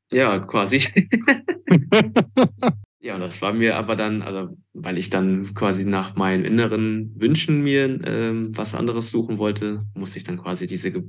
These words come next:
Speaker 1: diese Studiengebühren, die ich ja sowieso dann hätte zahlen müssen, äh, zurückzahlen an die Firma, ne? Das ist dann
Speaker 2: Und wie
Speaker 1: quasi
Speaker 2: viel
Speaker 1: das
Speaker 2: spricht man da so?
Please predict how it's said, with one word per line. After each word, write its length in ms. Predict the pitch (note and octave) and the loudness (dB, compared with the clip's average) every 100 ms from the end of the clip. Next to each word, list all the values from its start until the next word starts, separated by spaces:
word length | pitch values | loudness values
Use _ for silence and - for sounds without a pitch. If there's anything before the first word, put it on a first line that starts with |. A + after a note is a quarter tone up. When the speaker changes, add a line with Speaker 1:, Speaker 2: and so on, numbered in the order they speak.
| - | -12
Speaker 1:
diese 240 | - F2 | -12 -10
Studiengebühren, 640 | F2+ A#2 C3 A#2+ A2+ A#2 | -2 4 6 6 6 6
die 80 | A2 | 4
ich 80 | - | -2
ja 120 | G2 | -4
sowieso 440 | F2+ F#2+ F2 G2+ | -2 -2 0 2
dann 180 | G#2 F#2+ | 2 -2
hätte 220 | F#2+ - | -4 -6
zahlen 280 | F#2 - F2+ | -6 -4 0
müssen, 460 | F#2+ A2+ A2 G#2 G#2+ G#2 - - - _ _ | 0 0 -2 -6 -8 -14 -20 -20 -20 _ _
äh, 240 | - F2+ F2 | -10 -8 -8
zurückzahlen 640 | - - - - C2+ - - | -8 -12 -12 -12 -12 -14 -14
an 80 | - | -8
die 140 | - | -8
Firma, 300 | - - - | -8 -14 -14
ne? 180 | - - - - | -16 -18 -20 -16
Das 200 | - - | -12 -10
ist 100 | - | -4
dann 80 | |
Speaker 2:
Und 60 | F#2 | 2
wie 40 | |
Speaker 1:
quasi 140 | A2+ A2+ | 4 4
Speaker 2:
viel 20 | C#3+ | 2
Speaker 1:
das 100 | B2+ | -4
Speaker 2:
spricht 380 | - G2+ - | -6 -12 -4
man 100 | B2 | 0
da 160 | A#2+ B2+ | 2 0
so? 300 | B2+ D3+ D#3 | -2 -4 -6